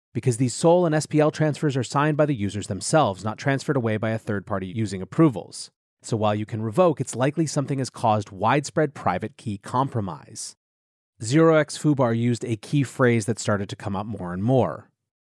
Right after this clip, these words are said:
In a thread, Kiyomi Wallet also used that same phrase. Quote, "It may be a supply chain issue, meaning existing software dependencies in browser extensions may have been exploited." Amir from Avalanche wrote a thread about the whole thing and also made this suggestion.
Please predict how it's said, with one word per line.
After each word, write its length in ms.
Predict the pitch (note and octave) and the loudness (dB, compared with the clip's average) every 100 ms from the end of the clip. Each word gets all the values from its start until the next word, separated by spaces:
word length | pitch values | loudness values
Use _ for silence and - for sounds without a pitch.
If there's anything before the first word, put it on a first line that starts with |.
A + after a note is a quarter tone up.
| - | 0
In 140 | C3+ | 2
a 60 | A#2+ | 2
thread, 340 | B2+ B2+ A#2 | 4 2 2
Kiyomi 420 | - C3+ B2+ C3 | -2 2 4 2
Wallet 320 | A#2 A2+ A#2 - | 2 4 2 2
also 300 | B2+ B2 B2+ | 2 2 0
used 300 | G2+ G#2+ G2+ | 0 -2 0
that 160 | A2 A#2 | -2 -2
same 280 | - F#2 | -4 -4
phrase. 420 | F2+ - C#3+ G2 - | -4 2 2 2 0
Quote, 240 | C3 A#2+ | 2 2
"It 80 | B2+ | 2
may 200 | C#3 D3 | 2 4
be 160 | D#3+ | 4
a 60 | D#3 | 4
supply 540 | - D#3 - - E3+ | 2 -2 -2 0 2
chain 320 | F3+ - C3 A#2 | 2 2 0 0
issue, 400 | A2 - F#2+ E2+ | -4 -4 -6 -4
meaning 360 | A2 C#3 C#3 | 2 4 4
existing 500 | B2+ A2 E3 - E3 | 0 0 -2 2 0
software 400 | D3 C#3 C3 C#3+ | 2 2 4 2
dependencies 580 | B2+ - A#2 A#2 C#3 A#2 | 0 0 -2 0 -2 -2
in 120 | A2+ | -4
browser 400 | G#2 B2+ C#3+ C#3+ | 0 2 2 2
extensions 560 | C#3+ - A2+ G#2+ A#2+ G#2+ | 0 0 -2 0 -4 -4
may 160 | G2 | -6
have 160 | F#2+ G#2 | -6 -6
been 120 | F#2 | -8
exploited." 720 | F#2 - - C3 D3 F2+ C#2+ - _ _ _ _ _ - | -8 -8 -2 4 4 4 -6 -20 _ _ _ _ _ -8
Amir 240 | G#2+ G#2 | -4 -4
from 220 | G#2 B2 - | -2 -4 0
Avalanche 540 | C#3+ D#3+ D#3 A#2+ G#2 - | 2 2 2 0 -2 -2
wrote 140 | G#2+ | -2
a 40 | |
thread 220 | G#2 A#2 G#2 | -2 -2 -2
about 220 | G2 G2 | -2 -6
the 100 | G2+ | -8
whole 240 | - G#2 | -4 -4
thing 460 | F#2+ G#2 F#2 F2 - _ | -4 -4 -6 -10 -16 _
and 140 | B2+ C3+ | -4 -2
also 360 | C3+ D#3 - C#3 | 4 4 4 2
made 240 | A2 F2+ | 2 -4
this 120 | F#2+ | -6
suggestion. 800 | - G2+ - C#3+ - - D2+ - | -6 -4 2 2 2 -6 -10 -12